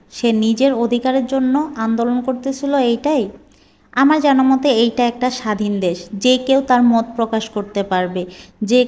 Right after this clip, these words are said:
কেউ তার অধিকারের জন্য লড়তে পারবে। এখানে ছাত্রছাত্রীরা তো কোনো,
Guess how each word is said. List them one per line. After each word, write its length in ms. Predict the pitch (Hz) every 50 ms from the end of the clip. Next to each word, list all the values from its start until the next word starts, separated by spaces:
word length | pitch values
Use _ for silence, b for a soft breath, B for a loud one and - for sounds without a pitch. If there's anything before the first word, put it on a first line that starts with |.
| - - -
কেউ 260 | - 254 262 277 294
তার 280 | 285 285 277 262 277 -
অধিকারের 680 | - 220 233 214 247 240 247 247 247 247 254 233 247
জন্য 240 | - 247 247 240 240
লড়তে 440 | 240 240 220 214 214 247 - 226 214
পারবে। 400 | 214 202 190 185 180 180 170 175 - - b b b b _ -
এখানে 320 | 247 247 262 269 277 285
ছাত্রছাত্রীরা 800 | 269 - 254 233 - - 233 240 - 269 262 - 254 262 269 269
তো 140 | 269 277 269
কোনো, 340 | 277 - 247 240 240 254